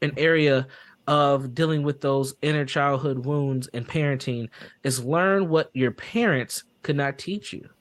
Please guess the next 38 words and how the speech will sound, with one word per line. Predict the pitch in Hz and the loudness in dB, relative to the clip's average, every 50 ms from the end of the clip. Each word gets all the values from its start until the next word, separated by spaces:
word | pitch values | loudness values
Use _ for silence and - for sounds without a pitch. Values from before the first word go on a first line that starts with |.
| _ _ _ _ _ _ - - _ _ _ - | _ _ _ _ _ _ -20 -20 _ _ _ -2
What | - 269 294 320 | 0 2 4 4
were | 320 302 | 4 4
their | 285 269 262 | 4 4 4
limitations? | 247 247 240 233 220 - - 208 202 208 196 - - 107 - - - - - - - - _ _ | 4 2 2 0 0 0 0 2 2 2 0 0 -4 -6 -6 -10 -14 -14 -14 -14 -14 -14 _ _
What | - 254 254 | 0 0 2
were | 254 | 2
your | 240 220 208 | 2 2 0
parents | 202 - 196 180 175 170 - 170 | 0 0 -2 0 -2 -2 -4 -6
and | 151 143 | -6 -4
caregivers' | - 160 139 139 139 131 123 113 113 120 | -2 -2 -2 -2 -2 -2 -2 -2 -4 -4
limitations? | 123 117 113 107 - - 107 104 104 - - - 127 - - - - - - - _ _ - | -6 -6 -6 -8 -10 -10 -10 -10 -10 -12 -14 -16 -14 -14 -14 -14 -14 -16 -20 -20 _ _ -4
Was | 147 143 156 | -2 0 2
it | 160 147 - - _ _ _ _ _ _ | 0 0 -2 -8 _ _ _ _ _ _
healthy | - 165 165 165 - 180 165 | -2 0 0 0 0 -2 -4
boundaries, | 147 151 160 165 160 151 117 101 - - - - - - _ _ _ _ - | 0 0 0 0 0 0 -2 -6 -8 -14 -16 -16 -18 -18 _ _ _ _ -2
emotional | 127 143 156 160 151 - - 170 156 | 0 2 2 2 0 0 -4 -4 -2
regulation? | 156 156 156 151 151 143 147 147 143 - - - - - _ _ _ _ _ _ _ - | -2 -2 -2 -2 -2 -4 -2 -4 -4 -6 -8 -12 -16 -20 _ _ _ _ _ _ _ -6
Maybe | 127 147 156 180 | -4 -2 0 2
they | 180 175 | 2 2
had | 175 180 170 156 131 | 2 2 0 0 -2
bad | 147 156 165 160 - | -2 -2 -2 -4 -4
communication | - 151 151 156 151 151 143 - 147 143 151 - - 107 107 | -6 -4 -4 -2 -2 -2 -4 -4 -4 -4 -4 -6 -8 -10 -10
skills, | - - - 104 101 101 104 | -12 -12 -10 -10 -8 -8 -6
or | 113 | -4
maybe | 131 143 147 | -2 -2 -2
they | 147 147 139 | -2 -2 -2
just | 139 135 - - | -4 -6 -8 -8
didn't | 139 131 - | -10 -8 -8
communicate | - 139 143 143 139 131 135 147 131 131 - | -6 -4 -4 -4 -4 -2 -2 -2 -2 -2 -2
the | 127 | -2
way | 131 131 127 | -2 -2 -2
that | 127 123 - - | -2 -4 -4 -6
you | 123 | -6
would | 123 117 | -4 -4
have | 117 110 104 107 | -4 -6 -6 -6
liked | 107 110 131 131 135 - | -6 -6 -6 -8 -8 -10
them | 113 104 98 | -12 -12 -12
to. | - - - 78 - - | -14 -16 -18 -18 -20 -20